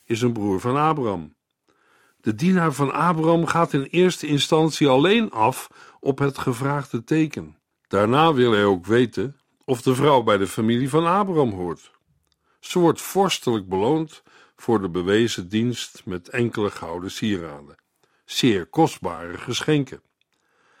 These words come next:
"We hebben genoeg stro en voer voor uw kamelen en er is ook een kamer voor gasten." De dienaar stond een ogenblik met gebogen hoofd en wierp zich toen neer voor de Heere.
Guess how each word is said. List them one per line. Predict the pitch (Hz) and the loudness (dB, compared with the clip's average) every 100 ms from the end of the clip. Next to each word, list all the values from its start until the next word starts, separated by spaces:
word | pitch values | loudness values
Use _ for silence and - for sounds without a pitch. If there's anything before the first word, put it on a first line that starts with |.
| _ _ _ | _ _ _
"We | - | -2
hebben | 185 190 170 | 2 4 4
genoeg | - 170 214 - | 4 4 2 0
stro | - 165 180 202 202 | -2 2 6 6 6
en | 156 | 2
voer | 131 196 202 202 196 | 0 2 4 6 4
voor | - 156 147 | 2 2 4
uw | 131 | 2
kamelen | 131 117 117 123 127 123 - _ _ _ | 2 0 2 4 2 0 -6 _ _ _
en | - 180 | 2 4
er | |
is | 175 156 | 4 4
ook | 165 - | 2 2
een | 123 | -2
kamer | 104 139 135 139 131 | 0 2 4 2 2
voor | 147 143 | 0 -2
gasten." | 147 135 - 71 - _ _ _ _ _ _ _ _ | -4 -10 -12 -20 -20 _ _ _ _ _ _ _ _
De | - 104 | -10 -8
dienaar | 165 190 165 135 | -4 -2 -2 -4
stond | - 147 127 | -2 -2 -2
een | 101 104 | -6 -6
ogenblik | 147 170 160 143 135 135 | -4 -4 -4 -4 -4 -4
met | 120 104 | -8 -10
gebogen | - 95 87 131 151 - | -10 -8 -2 0 -2 -6
hoofd | 92 107 156 - _ _ _ _ _ _ | -6 -4 -4 -8 _ _ _ _ _ _
en | - 92 90 | -14 -12 -10
wierp | 104 143 143 135 | -2 2 2 0
zich | - 101 - | -6 -8 -8
toen | - 180 143 123 | 0 2 4 4
neer | 151 156 151 | 4 4 2
voor | - 127 | 0 -2
de | 120 | 0
Heere. | 104 101 90 80 | 0 -2 -4 -10